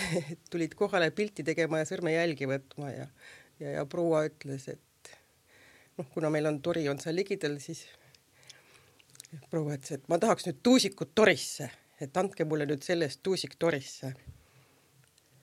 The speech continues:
Ja noh, noored tüdrukud sealt P P A inimesed naeratasid muidugi, jah, me läheme Torisse küll, jah. Ja siis me läksime toast välja ja siis ma ütlesin, et teate, et nad ei, nad ei taha mitte niisama reisile, et nad tahavad sinna Tori kalmistule seda tuusikut.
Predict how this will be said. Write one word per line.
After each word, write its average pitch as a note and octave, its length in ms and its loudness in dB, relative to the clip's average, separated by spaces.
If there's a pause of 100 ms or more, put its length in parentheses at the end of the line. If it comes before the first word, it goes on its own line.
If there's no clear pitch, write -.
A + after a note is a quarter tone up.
(200)
Ja F3+ 160 0 (160)
noh, G3 140 -8 (260)
noored F3+ 300 -4
tüdrukud B3 420 0
sealt A3 240 -4
P A3+ 160 -4
P A3 140 -4
A A3 100 2
inimesed G#3+ 560 -2
naeratasid F3 640 2
muidugi, C4 320 2
jah, D4 140 8
me D#4 100 8
läheme D4 240 6
Torisse C#4 480 4
küll, C#4 300 6
jah. G3 100 2 (540)
Ja F3 80 -4
siis - 80 -10
me F#3 140 0
läksime E3 340 0
toast F3+ 400 0
välja F3 240 4
ja C#3 80 2
siis C#3 160 -8
ma D3+ 80 2
ütlesin, C#3+ 320 -4
et C3+ 80 -16
teate, D3 320 -6
et - 80 -12
nad C#3+ 160 -4
ei, D3+ 140 -4 (400)
nad F3+ 100 0
ei F3 80 2
taha F#3 240 6
mitte F#3+ 300 6 (260)
niisama G3 480 6
reisile, D#3 460 2
et - 100 -10
nad F3 80 -2
tahavad E3+ 320 -2
sinna E3 240 -2
Tori F3+ 160 4
kalmistule D3 580 0
seda C3 220 -6
tuusikut. - 640 -10